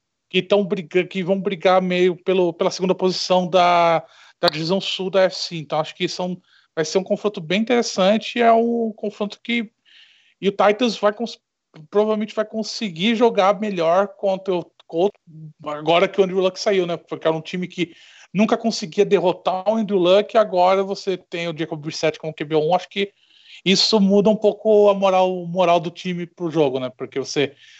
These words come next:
não vai com aquela na cabeça, "Puta, vamos enfrentar esse cara de novo." Então acho que pode, vai ser,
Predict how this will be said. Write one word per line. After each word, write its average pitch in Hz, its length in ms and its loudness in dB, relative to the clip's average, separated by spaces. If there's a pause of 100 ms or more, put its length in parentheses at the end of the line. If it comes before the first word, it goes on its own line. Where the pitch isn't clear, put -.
não 151 120 -2
vai 170 100 4
com 170 80 -4
aquela 160 260 4 (120)
na 151 180 -10
cabeça, 160 480 -2
"Puta, 180 240 -6
vamos 151 180 0
enfrentar 160 220 -4
esse 143 120 -2
cara 151 180 0
de 147 100 -10
novo." 131 240 -2
Então 131 140 -2
acho 131 120 -4
que 151 80 -14
pode, 147 220 -2
vai 147 100 0
ser, 156 300 0